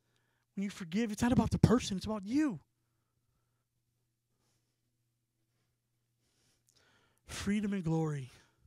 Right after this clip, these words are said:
Second Corinthians three sixteen says,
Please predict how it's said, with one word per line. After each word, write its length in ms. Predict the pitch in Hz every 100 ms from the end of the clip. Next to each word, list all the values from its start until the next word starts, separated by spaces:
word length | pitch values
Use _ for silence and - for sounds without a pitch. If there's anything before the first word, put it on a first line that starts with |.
| _ _ _ _ _ _ _ _ -
Second 420 | - 208 233 202
Corinthians 520 | 202 190 190 190 -
three 240 | - 190
sixteen 480 | 175 190 - 185 185
says, 500 | - 180 165 156 -